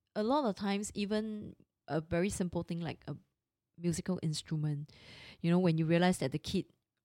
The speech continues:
wants to play, they tell, come back and say, "Oh, mommy and daddy, um, I saw my friend playing the piano. Can we, can I want to take piano too? I want to learn ballet too." And then the parents will go and buy everything and then sign them up for classes.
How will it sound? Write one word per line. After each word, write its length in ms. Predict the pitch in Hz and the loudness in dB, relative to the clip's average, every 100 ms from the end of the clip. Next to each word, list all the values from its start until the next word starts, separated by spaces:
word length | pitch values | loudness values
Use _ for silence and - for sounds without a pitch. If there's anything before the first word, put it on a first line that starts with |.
| _ 160 | _ 0
wants 220 | 175 - | 2 4
to 100 | 165 | 2
play, 380 | - 165 156 - | 4 4 4 0
they 220 | 175 165 | 0 0
tell, 220 | 175 196 | 2 0
come 200 | - 196 | 0 0
back 140 | 190 - | 0 0
and 160 | 165 | -2
say, 120 | 202 - | -4 -2
"Oh, 280 | - 466 440 | 2 4 2
mommy 320 | 370 381 415 | 0 0 0
and 100 | 381 | 0
daddy, 460 | 339 339 330 339 349 | 0 0 0 0 -2
um, 340 | - 240 240 - _ - - | -2 -4 -6 -12 _ -20 -10
I 160 | - 220 | -2 -2
saw 260 | - 254 254 | 0 0 2
my 160 | 202 | 0
friend 340 | 196 226 220 220 | 0 -2 -2 -2
playing 240 | 196 202 | -4 -2
the 80 | 185 | -4
piano. 720 | - 175 180 190 190 190 190 - - | -4 -2 0 2 2 2 2 -2 -4
Can 200 | - 170 | 0 2
we, 160 | 185 196 - | 2 0 -4
can 120 | - 277 | -4 0
I 80 | |
want 200 | 269 285 | 0 0
to 80 | 269 | -2
take 180 | 277 - | -6 -4
piano 340 | 247 262 269 | -2 -2 -2
too? 460 | 262 - 269 269 247 - - | -2 2 4 6 4 0 -2
I 60 | 233 | 0
want 120 | 269 | 0
to 80 | 240 | -2
learn 240 | 254 240 | -2 2
ballet 420 | 240 247 254 254 | 4 4 4 2
too." 440 | - 247 233 220 202 - - | 0 4 6 6 4 -6 -4
And 100 | 175 | 2
then 120 | 196 | 2
the 80 | 180 | 2
parents 340 | 196 180 190 | 2 2 0
will 60 | 160 | 0
go 140 | 185 | 0
and 140 | 165 156 | 0 -2
buy 140 | 185 - | -4 -2
everything 1000 | 302 415 370 359 349 330 320 285 277 269 | 0 4 6 4 4 0 0 -2 -2 -2
and 100 | 185 | -2
then 100 | 160 | -2
sign 280 | - 233 240 | 0 -2 0
them 140 | 233 | -2
up 140 | 226 - | -2 -2
for 180 | 156 - | -4 -6
classes. 1000 | - 240 - 254 - 220 220 214 208 | -6 -4 -4 -4 0 2 2 0 -2